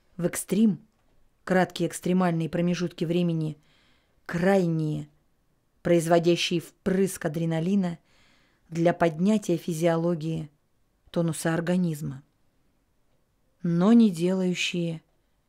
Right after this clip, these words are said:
очищения и обновления смысла слова в обучающейся системе интеллекта,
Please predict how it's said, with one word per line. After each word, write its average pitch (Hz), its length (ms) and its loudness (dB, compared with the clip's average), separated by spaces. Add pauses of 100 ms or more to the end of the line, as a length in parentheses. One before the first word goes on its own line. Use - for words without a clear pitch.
(240)
очищения 196 680 2
и 165 60 2
обновления 165 760 -2 (640)
смысла 151 560 -4
слова 175 640 -4 (920)
в - 40 -2
обучающейся 175 760 2
системе 175 640 -4 (340)
интеллекта, 165 680 -6